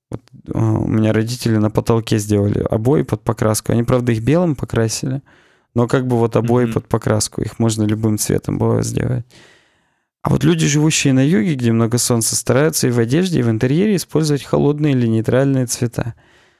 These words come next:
Speaker 1: Слушай, не замечал, но допустим. Рыжеволосые
Speaker 2: Мгм.
Speaker 1: люди,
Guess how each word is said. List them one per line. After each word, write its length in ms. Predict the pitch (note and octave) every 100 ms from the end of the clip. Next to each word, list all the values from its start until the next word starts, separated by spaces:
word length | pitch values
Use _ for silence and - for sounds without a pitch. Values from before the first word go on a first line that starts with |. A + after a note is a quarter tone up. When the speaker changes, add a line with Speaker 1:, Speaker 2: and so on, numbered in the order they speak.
| _ _
Speaker 1:
Слушай, 260 | - B2+ C3
не 140 | B2
замечал, 580 | B2 B2+ C3+ - - D#3+
но 300 | B2+ B2+ C3 - _ -
допустим. 720 | A2 A#2+ - G#2+ - - - _ - - - _ -
Рыжеволосые 760 | C#3 D#3 D3+ D3+ F3+ - D#3
Speaker 2:
Мгм. 80 | D3
Speaker 1:
люди, 180 | E3+